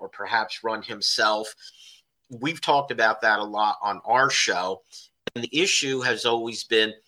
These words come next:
well, Drew Aller would never keep the ball on that particular option. Now, i-, in Andy Kotelnicki's offense, he has the quarterback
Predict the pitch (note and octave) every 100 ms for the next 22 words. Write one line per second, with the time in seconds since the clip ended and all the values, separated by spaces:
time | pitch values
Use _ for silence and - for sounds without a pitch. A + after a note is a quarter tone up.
0 | _ _ _ G#2+ - - A#2+ E3 C3+ C#3+
1 | D3 A#2+ G#2+ G#2+ - _ _ _ G#2+ B2
2 | C3 D#3 B2+ - D#3 C#3 - F#2+ F#2 D#2
3 | - - _ _ A2 A2 G#2+ - A#2 B2+
4 | A2 A2 G2 G2+ G#2 G#2+ - E2 D2+ _
5 | - - - _ _ _ - A#2+ A#2 G#2
6 | - _ _ _ - C3+ - - C#3 C#3
7 | B2 _ - C#3 C#3+ - - - E3+ D3
8 | B2 A2+ - A2+ G#2 A2 G#2+ - A2+ A2
9 | - - C3 C3+ C#3+ - A2 A#2+ A#2 -
10 | - A#2 A2+ B2 A#2+ G#2+ G#2+ A#2+